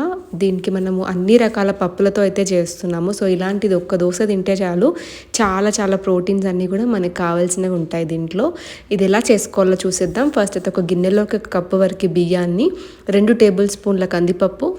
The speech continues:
రెండు టేబుల్ స్పూన్ల శనగపప్పు, రెండు టేబుల్ స్పూన్ల పెసరపప్పు కానీ పెసర్లు కానీ వేసుకోవచ్చు. ఒక మూడు స్పూన్ల వరకు అయితే మినపప్పు, ఒకటిన్నర స్పూన్ సగ్గు బియ్యాన్ని,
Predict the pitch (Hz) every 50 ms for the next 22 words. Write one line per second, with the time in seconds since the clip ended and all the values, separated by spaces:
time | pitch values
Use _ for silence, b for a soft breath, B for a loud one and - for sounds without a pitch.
0 | - 214 190 190 190 190 202 196 185 180 196 196 - - - 202 190 185 180 -
1 | - 180 175 175 185 180 - 196 185 - - 262 320 370 359 B B B B B
2 | B B B - 208 202 214 226 262 262 240 208 190 196 220 220 220 - - 202
3 | 196 185 190 208 285 349 381 339 320 - - 214 196 196 - 214 208 220 208 -
4 | 208 185 - - 233 214 220 202 196 233 240 240 202 185 - 214 202 208 208 196
5 | 190 185 190 190 180 175 170 - - - 170 165 160 165 - 247 320 392 381 B
6 | B B B B B B B B - - 196 185 190 196 196 185 - 196 190 190
7 | 196 190 190 - - 190 190 202 233 262 247 214 214 226 196 196 - 190 185 180
8 | 180 180 185 180 - 196 190 - - 269 349 403 381 285 - - - 190 - 190
9 | 175 - 208 208 208 196 196 196 - - 196 202 196 _ _ _ _ _ _ _
10 | _ _ _ _ - - 226 208 180 180 220 240 202 240 233 226 220 214 208 202
11 | 202 226 294